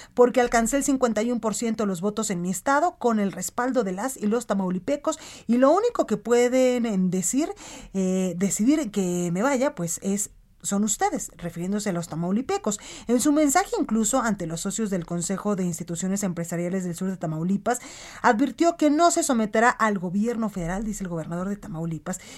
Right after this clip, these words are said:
y quedarse callado ante un gobierno federal sin razón, "eso no se me da", también dijo Cabeza de Vaca. Además, eh, señaló que ante las acusaciones en su contra, le han preguntado si no tiene miedo y él contestó que si no tuvo miedo para enfrentar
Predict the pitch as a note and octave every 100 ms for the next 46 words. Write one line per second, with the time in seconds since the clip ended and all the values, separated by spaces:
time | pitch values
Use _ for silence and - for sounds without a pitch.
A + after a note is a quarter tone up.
0 | - A3 B3 B3 C4 D4 B3 G3+ A3+ A#3+
1 | A#3 A#3 A3+ G#3 A3+ A3+ G#3+ G3 G3+ G#3
2 | G#3+ F#3 F3 A#3 - - - G#3+ B3+ C4
3 | C4 A#3 B3+ C4 C4 A#3 A#3 C#4+ F#4+ G3+
4 | G3 A3 G#3 G#3 A3 G3 F#3+ F3+ D3+ G3
5 | G#3 G3 F#3+ D4 - E3 A3+ - - -
6 | F#3+ G#3 C#4 D#4+ G#3 - G3+ G3+ G#3+ B3+
7 | C4 G#3+ G3+ F#3 G3 - F#3 F3+ A3+ A#3+
8 | G#3+ G#3 - B3+ A3+ A#3+ - - - G#3
9 | B3 - D#4+ E4 D4+ A3+ G#3+ A#3 B3+ -
10 | G#3+ B3+ C4 C4 A#3+ A#3 C#4+ D#4+ C4 G#3+
11 | A#3 G3 G3+ F#3+ - C#4 - F#3+ F3 E3
12 | D#3+ F#3+ A#3 A#3 A#3 B3 D4 B3 - F3
13 | E3+ D#3 F3 G3+